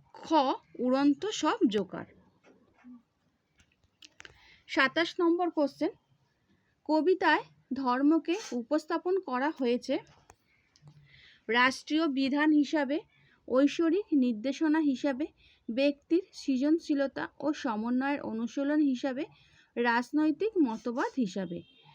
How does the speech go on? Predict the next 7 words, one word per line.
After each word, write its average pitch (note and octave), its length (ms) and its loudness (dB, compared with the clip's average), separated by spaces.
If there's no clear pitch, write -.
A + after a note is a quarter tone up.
সাতাশ C#4 460 -2
নম্বর D#4+ 320 2
কোশ্চেনের D#4+ 500 0
অ্যান্সারটা D4 560 -2
হবে D4+ 280 -2
ব্যক্তি B3 440 -2
সৃজনশীলতা C4+ 800 -2